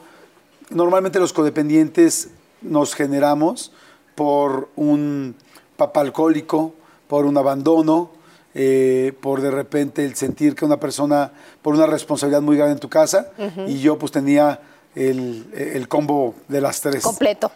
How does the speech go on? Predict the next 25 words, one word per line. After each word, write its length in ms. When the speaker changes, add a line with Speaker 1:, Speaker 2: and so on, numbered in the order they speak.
Speaker 1:
Completito. 580
Speaker 2:
Oye, 300
Jordi, 480
¿y 140
cómo 260
te 120
diste 300
cuenta? 540
Speaker 1:
Me 160
di 120
cuenta 360
cuando, 340
cuando 840
se, 260
me 140
sentía, 920
me 140
sentía 460
mucho 320
cuando 160
una 100
persona 260
no 100
estaba 280
presente. 560